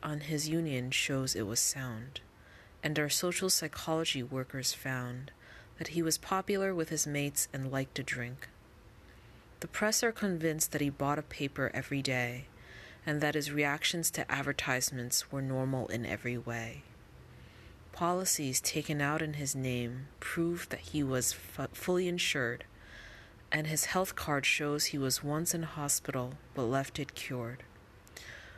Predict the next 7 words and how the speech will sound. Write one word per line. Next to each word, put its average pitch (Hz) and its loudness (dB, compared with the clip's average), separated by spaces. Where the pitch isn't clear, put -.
Both 202 0
producers' 165 0
research 151 2
and 143 -6
high-grade 151 2
living 139 0
declare 127 0